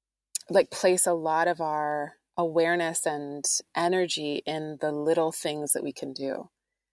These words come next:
'Cause it's, we're really focused on the big changes that people make and the big successes that people have. And this has been said a million times over, but they're all <laughs> dependent on the very tiny little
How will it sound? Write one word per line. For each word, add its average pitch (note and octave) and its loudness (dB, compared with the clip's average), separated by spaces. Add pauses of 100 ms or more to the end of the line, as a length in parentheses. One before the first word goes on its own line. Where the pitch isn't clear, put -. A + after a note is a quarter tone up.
(200)
'Cause F3 0
it's, - 0
we're E3 2
really F3 4
focused E3+ 0
on D3 -4
the C#3 -4
big D3 -6
changes F#3 -4
that - -8 (160)
people F3+ -2
make E3+ -4
and D3+ -8
the C#3+ -4
big D3 -2
successes - -4
that - -6
people - -8
have. F3+ -6 (880)
And D#3+ -2
this D3 -2
has C#3 -2
been D3+ -4
said D3+ 0
a D3+ -4
million D#3 -4
times D3 -6
over, D3+ -2
but - -2 (380)
they're F#3 6
all F3 4 (100)
<laughs> G3 2
dependent F3 2
on E3+ 0
the F3+ 2
very F#3 4
tiny G3+ 0
little E3 0